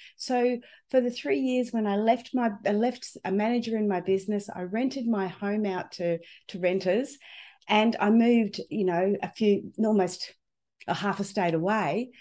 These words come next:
Um, yeah, I ha-, I had nothing. I had three years of a uni degree and nothing to go with. So that's when I started writing my book. I thought I needed to use the skills that I'd learned at uni. I needed to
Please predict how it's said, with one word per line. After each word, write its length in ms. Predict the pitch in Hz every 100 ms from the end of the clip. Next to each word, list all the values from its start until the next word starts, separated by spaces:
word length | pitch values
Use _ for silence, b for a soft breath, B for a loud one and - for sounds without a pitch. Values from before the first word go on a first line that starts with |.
| b b b
Um, 400 | 208 220 240 233
yeah, 300 | - 285 359 -
I 100 | 240
ha-, 220 | 226 -
I 60 | 247
had 240 | 247 294
nothing. 340 | 277 311 226 180
I 60 |
had 180 | 170 202
three 200 | - 302
years 240 | 285 240
of 80 | 208
a 40 | 196
uni 320 | 202 254 233
degree 460 | 180 180 185 202 208
and 200 | 202 208
nothing 280 | 196 208 160
to 120 | 170
go 240 | 175 185
with. 240 | 196 151 -
So 300 | 220 208 208 B B -
that's 200 | 311 311
when 140 | 392
I 40 | 370
started 420 | - 247 226 208
writing 320 | 208 202 202
my 100 | 185
book. 260 | 165 196 190
I 100 | 180
thought 200 | 240 226
I 60 |
needed 340 | 226 240 294 311
to 100 | 269
use 480 | 226 233 233 214 - B B B
the 80 | 233
skills 380 | - 269 294 285
that 80 | 233
I'd 160 | 202
learned 340 | 202 208 240 240
at 80 |
uni. 540 | - 175 156 151 202 233 B B B
I 120 | 240
needed 360 | 247 285 339 359
to 380 | - 269 254